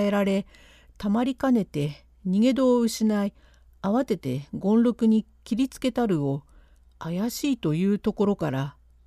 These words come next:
お調べがだんだん長く相なって、再び松影大蔵もお役所へまかり出ました。その折は、御用多端のことで、御用の間を書き、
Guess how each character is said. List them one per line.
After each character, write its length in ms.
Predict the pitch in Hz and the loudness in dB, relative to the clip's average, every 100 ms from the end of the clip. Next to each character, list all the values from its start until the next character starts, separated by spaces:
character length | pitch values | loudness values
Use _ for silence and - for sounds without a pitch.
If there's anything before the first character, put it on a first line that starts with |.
| - | -14
お 120 | 143 | -12
調 260 | - 185 180 | -6 -4 -2
べ 140 | 185 | -2
が 260 | 180 175 175 | 0 -2 0
だ 200 | 175 208 | 0 0
ん 80 | |
だ 140 | 208 208 | 0 0
ん 80 | 202 | 0
長 280 | 262 277 | 2 0
く 120 | - 151 | 0 -2
相 240 | 165 170 | 0 0
な 80 | 175 | -2
っ 40 | |
て、 360 | - - 135 139 _ - - _ _ _ _ _ - - | -6 -6 -6 -6 _ -20 -20 _ _ _ _ _ -20 -8
再 300 | 233 254 247 | -6 -2 0
び 260 | 240 240 - - _ | 2 0 -2 -20 _
松 260 | 185 196 - | -4 -4 -2
影 260 | 302 208 | 0 2
大 280 | 147 175 202 | 2 2 2
蔵 220 | 190 196 | 2 2
も 260 | 190 185 196 | 2 0 -2
お 80 | 170 | -2
役 240 | 208 240 | -2 -2
所 180 | - 226 | -2 0
へ 120 | 214 | 2
ま 160 | 190 170 | 0 0
か 120 | 226 | 2
り 100 | 226 | 2
出 120 | 214 | 4
ま 140 | 208 202 | 2 0
し 100 | - | -6
た。 220 | - - _ - - - - - - - - - _ | -16 -20 _ -20 -20 -20 -20 -20 -20 -20 -20 -20 _
そ 320 | 302 - 214 214 | -18 -8 0 2
の 220 | 269 277 | 4 2
折 180 | 277 262 | 2 2
は、 320 | 160 147 - _ - _ | 2 0 -6 _ -20 _
御 200 | - 170 | -6 0
用 320 | 196 233 185 147 | 2 4 2 0
多 200 | - 180 | -6 -4
端 200 | 208 208 | 0 2
の 120 | 202 | 0
こ 140 | 196 185 | -2 -2
と 140 | 185 | 0
で、 260 | 156 151 - _ _ _ _ _ - | 0 -4 -8 _ _ _ _ _ -12
御 220 | 185 185 | -2 2
用 240 | 214 226 208 | 4 6 4
の 100 | 160 | 2
間 200 | 143 139 | 0 -2
を 120 | 135 | -4
書 120 | - | -12
き、 340 | - - 135 | -16 -8 -8